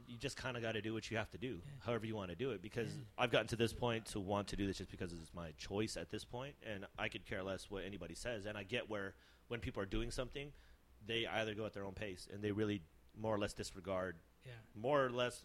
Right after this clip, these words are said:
Speaker 1: anything that anybody says unless you're asking for it. And even then, h-, it's hard to tell how much people
Speaker 2: Yeah.
Speaker 1: take into it.
Speaker 2: How do you find time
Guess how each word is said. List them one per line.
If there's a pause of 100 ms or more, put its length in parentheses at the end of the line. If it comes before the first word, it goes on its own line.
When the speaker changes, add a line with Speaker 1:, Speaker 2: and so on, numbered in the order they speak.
Speaker 1:
anything
that
anybody
says
unless
you're
asking
for
it. (400)
And
even
then,
h-, (300)
it's
hard
to
tell
how
much
people
Speaker 2:
Yeah.
Speaker 1:
take
into
it. (260)
Speaker 2:
How
do
you
find
time